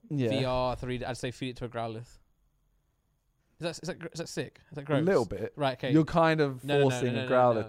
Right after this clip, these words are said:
Speaker 1: to eat a human.
Speaker 2: No. Right, I, what I would say, I'd say, first of all, make a ring out of it.
Speaker 1: Okay.
Speaker 2: Wear it.
Speaker 1: Okay.
Speaker 2: Around your neck or around, not, not, sorry, not around, not around your, <laughs> you know, when you do necklace
Speaker 1: Yeah.
Speaker 2: with it on,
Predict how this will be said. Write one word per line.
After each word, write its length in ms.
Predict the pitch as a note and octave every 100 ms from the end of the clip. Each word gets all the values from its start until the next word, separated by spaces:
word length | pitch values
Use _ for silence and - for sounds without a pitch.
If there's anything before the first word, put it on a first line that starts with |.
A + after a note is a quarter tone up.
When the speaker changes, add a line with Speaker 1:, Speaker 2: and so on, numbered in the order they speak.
| -
Speaker 1:
to 80 | A#2+
eat 120 | G#2
a 20 |
human. 320 | G#2 A2 F#2 E2+
Speaker 2:
No. 160 | - D3+
Right, 240 | D#3 E3+
I, 40 | E3
what 120 | G#3
I 40 |
would 100 | G#3+
say, 180 | - D3
I'd 100 | D#3+
say, 120 | F#3+ F3
first 280 | A3+ G#3
of 80 | E3+
all, 340 | C#3+ C#3 F3+ - _ _
make 200 | D#3 E3+
a 60 | D#3+
ring 240 | D#3+ F#3+
out 160 | D3+ C3+
of 100 | C3+
it. 180 | F#3+ - _ _ _ _ _ _ _ C3
Speaker 1:
Okay. 320 | B2+ A#2 C#3+ - _
Speaker 2:
Wear 240 | C#3 C#3+ D3+
it. 120 | F#3+ - - - _ _ _ _ -
Speaker 1:
Okay. 240 | B2+ C#3+ - _ - D#3+
Speaker 2:
Around 160 | D#3
your 140 | D3 D3
neck 180 | F#3 C#3+
or 140 | C3+
around, 160 | C#3 - _ -
not, 140 | F#3
not, 160 | F#3 - _ _ _
sorry, 280 | - D3 B2 D#3+
not 120 | D#3+
around, 200 | E3 D#3+
not 120 | E3+
around 160 | E3+ D#3+
your, 180 | G#3+ -
<laughs> 140 | - F3
you 100 | F3
know, 120 | E3
when 160 | E3+ F3
you 180 | E3
do 60 | D#3 - - - -
necklace 400 | F3 E3 D#3+ D3+
Speaker 1:
Yeah. 60 | -
Speaker 2:
with 80 | D3
it 40 |
on, 280 | C#3 C#3+